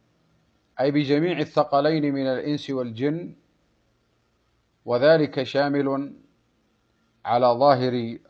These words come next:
لفظ الناظم رحمه الله تعالى للأنبياء والمرسلين، فمن دونهم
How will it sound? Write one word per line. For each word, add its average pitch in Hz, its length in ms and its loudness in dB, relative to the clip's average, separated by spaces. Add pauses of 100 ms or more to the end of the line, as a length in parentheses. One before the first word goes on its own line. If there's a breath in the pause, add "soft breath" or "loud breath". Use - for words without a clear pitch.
لفظ 123 320 0
الناظم 113 500 -2
رحمه 123 500 -4
الله 120 360 -4
تعالى 143 720 2 (960)
للأنبياء 123 760 0
والمرسلين، 120 920 -4 (640)
فمن 135 280 -4
دونهم 131 600 -2